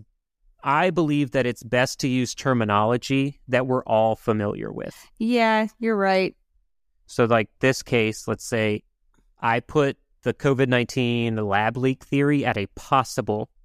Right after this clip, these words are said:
Speaker 2: Okay.
Speaker 1: So what does that mean? That means I'm at a twenty to forty-nine percent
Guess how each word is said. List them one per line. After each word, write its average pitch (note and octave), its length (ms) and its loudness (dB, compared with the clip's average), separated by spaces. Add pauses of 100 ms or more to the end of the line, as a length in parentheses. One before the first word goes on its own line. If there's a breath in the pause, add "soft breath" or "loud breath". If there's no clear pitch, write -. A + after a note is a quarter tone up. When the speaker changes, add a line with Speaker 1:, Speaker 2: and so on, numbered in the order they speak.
(200)
Speaker 2:
Okay. F#3+ 520 -4
Speaker 1:
So - 140 -2
what C#3 80 2
does D#3+ 120 0
that C#3+ 180 0
mean? G#2 240 -6 (760)
That C3+ 140 0
means C#3+ 260 0
I'm D3 500 0
at B2 260 -2
a A#2+ 200 0
twenty E3+ 520 -2
to D3+ 100 2
forty-nine C3 640 2
percent - 720 -2